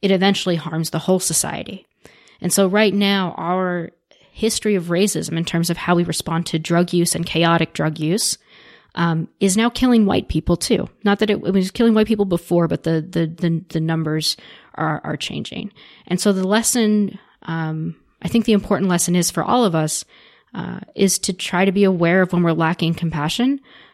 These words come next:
um, and to just not do that. We have to find solutions, um, to, you know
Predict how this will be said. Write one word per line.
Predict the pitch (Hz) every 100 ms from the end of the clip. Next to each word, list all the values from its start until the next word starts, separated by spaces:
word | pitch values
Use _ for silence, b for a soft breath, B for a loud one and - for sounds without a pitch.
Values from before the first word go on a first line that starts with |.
| -
um, | 175 165 160 160 160 - _ _
and | 185
to | 175
just | 185 180
not | 180 165 -
do | 151
that. | 147 147
We | 175
have | 170 190 -
to | 190 165
find | - - - 190 208 202
solutions, | - 175 165 165 170 160 160 - - b b b b -
um, | 160 160 165 165 _ _
to, | - - 185 175 170 165 - _
you | 185
know | 165 160 156